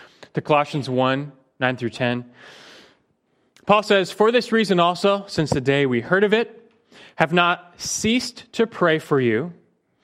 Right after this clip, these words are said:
and to ask that you may be filled with the knowledge of his will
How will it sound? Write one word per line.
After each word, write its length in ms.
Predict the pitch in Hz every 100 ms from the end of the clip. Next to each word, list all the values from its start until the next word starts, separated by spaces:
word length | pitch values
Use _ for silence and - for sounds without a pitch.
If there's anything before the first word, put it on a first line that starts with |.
| -
and 140 | 156 147
to 180 | 160
ask 480 | 180 175 175 - - - _ - _ -
that 100 | 117
you 140 | 139
may 140 | 151
be 120 | 143 131
filled 880 | - - - 147 147 175 202 214 202 - _ _ _ -
with 280 | 135 139 -
the 80 |
knowledge 640 | 123 120 127 147 165 147 -
of 220 | 127 120
his 360 | - 214 208
will 360 | 160 208 147